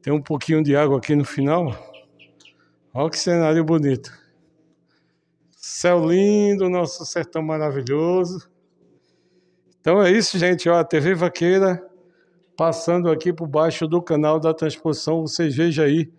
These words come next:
o tamanho que é um pouquinho essa obra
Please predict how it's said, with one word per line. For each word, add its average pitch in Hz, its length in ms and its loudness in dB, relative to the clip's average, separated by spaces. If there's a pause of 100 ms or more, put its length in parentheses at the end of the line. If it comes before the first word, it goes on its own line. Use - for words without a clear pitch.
(680)
o 202 160 4
tamanho 185 640 4
que 170 240 2
é 156 260 4 (1040)
um 170 120 0
pouquinho 165 540 0
essa 160 320 0
obra 143 540 0